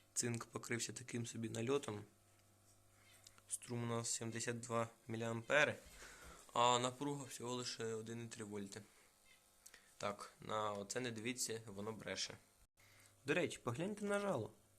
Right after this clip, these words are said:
Ще витягну його на секунду. Дивіться. Опа! А воно теж цинком покривається. Прекрасно. Так,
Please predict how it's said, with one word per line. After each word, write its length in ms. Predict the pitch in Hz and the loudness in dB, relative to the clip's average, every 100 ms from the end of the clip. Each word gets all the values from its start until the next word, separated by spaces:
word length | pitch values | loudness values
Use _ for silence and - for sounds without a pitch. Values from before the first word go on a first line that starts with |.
| - - - | -20 -20 -20
Ще 160 | - 123 | -14 -4
витягну 300 | 135 131 113 | -2 -2 -4
його 160 | 107 107 | -2 -2
на 240 | 107 107 | -4 -6
секунду. 460 | - - 110 113 113 - - - - - - - - - - - | -8 -8 -6 -6 -10 -16 -20 -20 -20 -20 -20 -20 -20 -20 -20 -8
Дивіться. 320 | 123 127 117 - - - - - - - - | -2 -2 -2 -10 -20 -20 -20 -20 -20 -20 -8
Опа! 320 | 151 185 - - - - - - - - - | -2 -2 -2 -12 -14 -20 -20 -20 -20 -20 -10
А 140 | - 127 | 2 2
воно 240 | 156 170 | 2 -2
теж 280 | 165 101 98 | -4 -6 -4
цинком 440 | - 101 98 98 | -4 -6 -6 -10
покривається. 800 | 98 - - 202 208 208 - - - - - - - | -10 -8 -6 -4 -2 -2 -4 -6 -10 -20 -20 -20 -16
Прекрасно. 560 | - - - - - - - - _ - - - - - - - - - - | -8 -4 -2 0 -2 -6 -20 -20 _ -20 -20 -20 -20 -20 -20 -20 -20 -20 -10
Так, 320 | - - | -10 -10